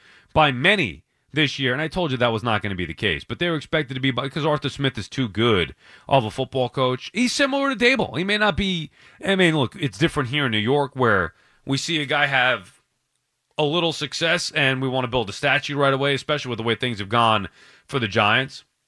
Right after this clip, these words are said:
And Daboll has been great. I mean, he's been worthy of a statue. Hell, by the way he started here. But Arthur Smith's a good head coach as well and has gotten a lot out of very little with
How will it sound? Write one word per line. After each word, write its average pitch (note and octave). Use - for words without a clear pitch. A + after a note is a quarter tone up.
And G3
Daboll F#3+
has F3
been C#3+
great. D3
I -
mean, A#2+
he's A2+
been E3
worthy A#3+
of C#3+
a A#2+
statue. -
Hell, E3+
by G2
the B2+
way B2
he A#2
started F#2+
here. F2
But D#3+
Arthur G#3+
Smith's -
a C#3
good D#3
head C#3
coach C#3
as G2+
well G#2+
and B2+
has A2
gotten C#3+
a G#2
lot B2
out A#2
of E2+
very C#3
little A2+
with B2